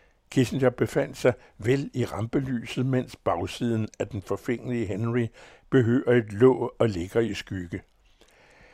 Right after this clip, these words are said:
At den hundredårige er den eneste tilbageblevne og den eneste accepterede af Richard Nixons skandaløse stab,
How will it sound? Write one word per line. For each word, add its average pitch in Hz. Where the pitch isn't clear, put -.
At 143
den 147
hundredårige 143
er 123
den 120
eneste 151
tilbageblevne 107
og 113
den 131
eneste 143
accepterede 113
af 104
Richard 98
Nixons 110
skandaløse 101
stab, -